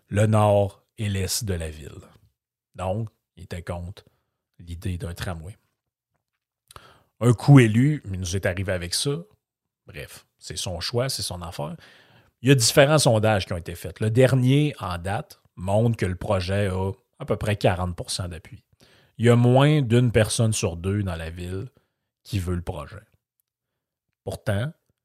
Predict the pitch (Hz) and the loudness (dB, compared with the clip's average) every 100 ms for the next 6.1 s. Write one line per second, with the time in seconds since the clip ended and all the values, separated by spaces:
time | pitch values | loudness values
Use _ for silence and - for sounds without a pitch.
0 | _ _ _ _ _ _ _ _ _ 127 | _ _ _ _ _ _ _ _ _ -6
1 | 95 95 110 101 101 101 104 123 - _ | -4 -4 -4 -4 -4 -4 -6 -8 -14 _
2 | _ - - - - - 98 95 101 101 | _ -10 -8 -8 -6 -4 -4 -4 -4 -6
3 | 95 131 _ _ _ _ - 82 95 - | -6 -12 _ _ _ _ -16 -10 -10 -6
4 | - 110 107 107 101 98 104 - _ _ | -4 -2 0 0 0 -2 -4 -10 _ _
5 | _ _ _ _ 101 90 - 127 113 - | _ _ _ _ -12 -10 -2 0 0 -4